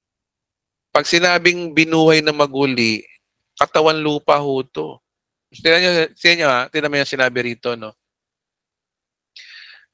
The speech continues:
Literal po to, sabi dito, no? "Sa araw na iyon, ang kasabay ng utos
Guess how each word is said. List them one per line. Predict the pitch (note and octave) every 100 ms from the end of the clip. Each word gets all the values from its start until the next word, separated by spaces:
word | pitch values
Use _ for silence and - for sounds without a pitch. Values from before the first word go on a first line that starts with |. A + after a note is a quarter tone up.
| _ _
Literal | D3 D#3+ F#3+ F#3
po | F3+ F3
to, | E3+
sabi | D3+ D3
dito, | D3 C#3
no? |
"Sa | - C#3+
araw | E3+ E3+
na | E3
iyon, | D#3+ D3 C3+
ang |
kasabay | C#3 C3+ B2+ C3
ng | B2+ B2+ B2 -
utos | C#3 C#3